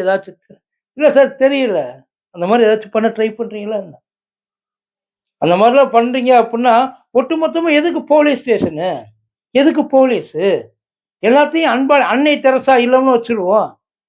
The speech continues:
எல்லாரையும் அன்பால திருத்துவோம். எவ்வளவு பெரிய தப்பு பண்ணாலும் அவனை கூப்பிட்டு வச்சு அவன் மனநிலையை அறிஞ்சு அதுக்கு ஏத்தாப்புல அவனுக்கு ஏதாச்சும் மறுவாழ்வை கொடுப்போம்.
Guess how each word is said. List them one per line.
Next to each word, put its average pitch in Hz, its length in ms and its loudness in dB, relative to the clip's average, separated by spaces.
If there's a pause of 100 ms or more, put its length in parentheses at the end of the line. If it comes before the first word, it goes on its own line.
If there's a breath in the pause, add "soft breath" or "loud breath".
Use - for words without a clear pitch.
(140)
எல்லாரையும் 247 400 4
அன்பால 262 380 4 (200)
திருத்துவோம். 202 560 -6 (1000)
எவ்வளவு 269 360 6
பெரிய 262 200 2
தப்பு 240 280 -2
பண்ணாலும் 262 360 2
அவனை 233 180 0 (100)
கூப்பிட்டு 277 340 -6
வச்சு 220 240 -8 (420)
அவன் 190 300 2
மனநிலையை 254 720 2 (140)
அறிஞ்சு 247 460 -2 (580)
அதுக்கு 294 400 0 (140)
ஏத்தாப்புல 302 520 0
அவனுக்கு 247 360 -4
ஏதாச்சும் 254 520 -2
மறுவாழ்வை 247 560 2
கொடுப்போம். 160 600 -16